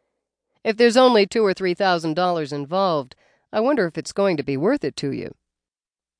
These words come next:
"Oh, I fully intend to have the estate reimburse me out of Elaine's share since she caused all this trouble to begin with. I mean, everything's come to a screeching halt until her signature can be obtained. I must say,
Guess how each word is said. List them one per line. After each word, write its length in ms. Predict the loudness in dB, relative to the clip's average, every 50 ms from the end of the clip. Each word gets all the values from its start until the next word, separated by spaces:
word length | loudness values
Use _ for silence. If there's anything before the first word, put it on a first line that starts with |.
| _ _ _ _ _ _ _ _ _ _ _ _ _ _ _ _ _ _
"Oh, 200 | 4 4 4 6
I 200 | 4 4 4 2
fully 340 | 0 0 -2 0 4 4 4
intend 320 | 4 4 2 0 0 2 2
to 80 | 0
have 200 | 0 0 0 0
the 100 | 0 -2
estate 340 | -2 -4 0 0 0 0 2
reimburse 540 | 0 0 0 0 0 -2 -2 -4 -4 -4 -2
me 140 | -2 -2 -2
out 120 | -2 -4
of 80 | -4 -4
Elaine's 380 | -4 -2 -2 0 0 -2 -2
share 340 | -4 -4 -2 -2 -2 -4 -4
since 240 | -6 -6 -6 -6 -4
she 140 | -6 -6 -2
caused 320 | 0 -2 -2 -2 -2 0
all 140 | -2 0 0
this 160 | -4 -8 -8
trouble 280 | 0 0 0 0 0 -6
to 80 | -6
begin 320 | -6 -6 -4 -2 -2 -2 -2
with. 280 | -4 -6 -8 -14 -18 _ _ _ _ _ _ _ _ _ _ _ _ _ 4
I 80 | 4
mean, 160 | 4 6 6
everything's 420 | 4 2 2 -2 -2 -2 -2 -2 0
come 180 | -2 -2 -2 0
to 100 | -4 -6
a 60 | -6
screeching 460 | -8 -6 -6 -6 -6 -4 -4 -6 -2
halt 260 | 0 2 0 0 0
until 320 | -2 -4 -4 -4 -6 -6 -6
her 180 | -6 -6 -6
signature 500 | -6 -4 -6 -6 -4 -4 -6 -2 -2 -4
can 160 | -2 -2 -4 -2
be 140 | 0 -2
obtained. 580 | -2 -2 -2 -2 0 0 0 0 -2 -2 -4 -6 -10 _ _ _ _ _ _ _ _ _ _ _ _ _
I 100 | 2 2
must 340 | 4 4 0 0 -4 -10 -8
say, 280 | -2 0 0 0 0